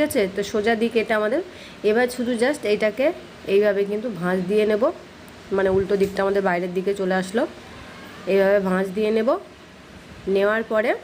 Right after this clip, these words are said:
কোমরের দিক থেকে আমাদের মেপে দেখে নিতে হবে, এইভাবে একদম সমান করে ধরে নিতে হবে। নিয়ে আর এই কোমরের দিক থেকে পাঁচ ইঞ্চি মতো আমাদের ছেড়ে দিতে হবে।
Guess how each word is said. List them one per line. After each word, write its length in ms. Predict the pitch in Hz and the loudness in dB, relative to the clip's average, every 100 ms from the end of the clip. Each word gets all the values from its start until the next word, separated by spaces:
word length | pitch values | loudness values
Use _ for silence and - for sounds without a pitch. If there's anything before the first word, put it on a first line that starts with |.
| - - - - - - - - - - - - - | -16 -20 -20 -20 -20 -20 -20 -20 -20 -18 -18 -18 -2
কোমরের 400 | 247 254 285 311 240 | 0 2 2 0 -2
দিক 120 | 247 - | -6 0
থেকে 160 | 240 240 226 | 0 2 2
আমাদের 280 | 202 196 277 339 - - - | 2 2 0 -2 -12 -16 0
মেপে 220 | 190 190 190 | 0 2 2
দেখে 180 | 185 214 214 | 2 2 2
নিতে 180 | 202 214 | 2 2
হবে, 180 | 208 240 330 - - - - - - - - - - - | 2 0 -2 -8 -20 -20 -20 -20 -20 -20 -20 -20 -18 -4
এইভাবে 220 | 180 196 196 | 0 4 2
একদম 180 | 180 202 196 | 2 -2 -2
সমান 240 | 190 190 196 | -2 2 2
করে 120 | 214 208 185 | 2 2 4
ধরে 120 | 196 202 | 4 4
নিতে 200 | 196 208 | 2 2
হবে। 160 | 208 240 330 - - - - - - - - - - - - - - - - 185 | 2 2 -2 -6 -18 -20 -18 -16 -14 -14 -16 -18 -18 -18 -18 -18 -18 -12 0 4
নিয়ে 240 | 208 240 294 320 - | 4 4 2 -2 -4
আর 80 | 190 | -2
এই 60 | 185 185 | -4 -4
কোমরের 380 | 233 233 247 269 226 | -2 2 4 2 -2
দিক 120 | 240 - | -6 -4
থেকে 200 | 277 285 370 - - - - - | -2 0 -2 -4 -16 -16 -8 -4
পাঁচ 260 | 226 262 277 254 | 0 -2 0 -2
ইঞ্চি 200 | 247 269 247 | -2 0 0
মতো 160 | 240 247 | 2 2
আমাদের 280 | 226 220 269 370 - | 2 2 2 0 -4
ছেড়ে 200 | - 185 170 | 0 2 2
দিতে 180 | 156 170 | 0 -2
হবে। 160 | 156 | -2